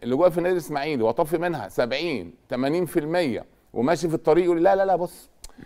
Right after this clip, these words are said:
انت بتطفي غلط". لا، انت المفروض تط-، انت تساعدني، ساعدني ان انا اطفي الحرايق.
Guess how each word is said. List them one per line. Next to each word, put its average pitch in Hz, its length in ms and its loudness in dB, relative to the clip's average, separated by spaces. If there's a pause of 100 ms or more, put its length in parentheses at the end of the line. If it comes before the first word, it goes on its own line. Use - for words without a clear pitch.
(300)
انت 123 140 -2
بتطفي 143 340 2
غلط". 113 460 -2 (480)
لا، 170 320 0
انت 156 200 -4
المفروض 143 340 -2 (100)
تط-، - 360 -6
انت 208 200 0
تساعدني، 180 720 0 (1800)
ساعدني 247 540 0
ان 214 120 2
انا 247 80 2
اطفي 220 260 0
الحرايق. 190 600 -2